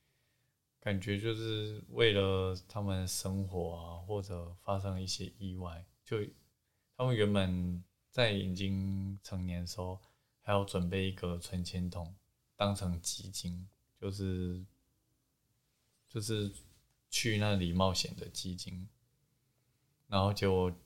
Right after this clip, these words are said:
后来就是因为一些意外啊，可能他受伤啊，或者是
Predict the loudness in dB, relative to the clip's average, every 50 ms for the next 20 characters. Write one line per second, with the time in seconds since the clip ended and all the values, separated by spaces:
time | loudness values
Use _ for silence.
0 | -20 _ -2 2 6 6 6 6 6 4 2 2 4 4 4 4 2 4 4 4
1 | 4 4 2 2 0 -2 0 0 0 0 0 0 -2 -2 -2 -4 -6 -6 -2 -2
2 | -2 0 0 0 0 0 -2 -2 -4 -6 -6 -8 -10 -10 -12 -8 -6 -6 -6 -4
3 | -4 -2 0 0 0 0 0 -2 -6 -8 -14 -20 _ _ _ _ _ _ _ _
4 | _ 2 4 6 6 6 4 2 2 0 2 2 0 -2 -2 -4 -4 -4 -6 -6
5 | -8 -6 -4 -4 -4 -4 -4 -6 -8 -6 -4 -4 -2 -2 -2 -2 -4